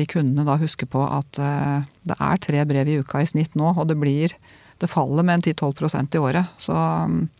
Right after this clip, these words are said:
vi omstiller oss jo ikke fordi vi ikke vil dele ut brev lenger. Vi gjør det jo fordi folk ikke sender brev lenger, og det må jo de samme kundene også huske på.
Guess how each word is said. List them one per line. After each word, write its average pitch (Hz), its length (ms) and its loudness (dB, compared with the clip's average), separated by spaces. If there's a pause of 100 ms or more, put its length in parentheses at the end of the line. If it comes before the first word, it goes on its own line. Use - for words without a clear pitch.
(360)
vi 165 240 4
omstiller 156 500 2
oss 175 120 2
jo 196 100 4
ikke 208 180 2
fordi 165 300 2
vi 156 140 0
ikke - 300 -4
vil 143 120 2
dele 143 240 2
ut - 40 -6
brev 143 200 4
lenger. 165 260 4
Vi 175 140 4
gjør 135 160 2
det 165 80 2
jo 180 60 0
fordi 170 180 4
folk 151 200 2
ikke 151 180 0
sender 131 280 4
brev 143 200 6
lenger, 175 260 4
og 160 80 2
det 160 140 2
må 147 180 2
jo 151 80 2
de 151 80 0
samme 143 260 -2
kundene 131 360 0
også 147 120 -2
huske 147 220 -2
på. - 160 -2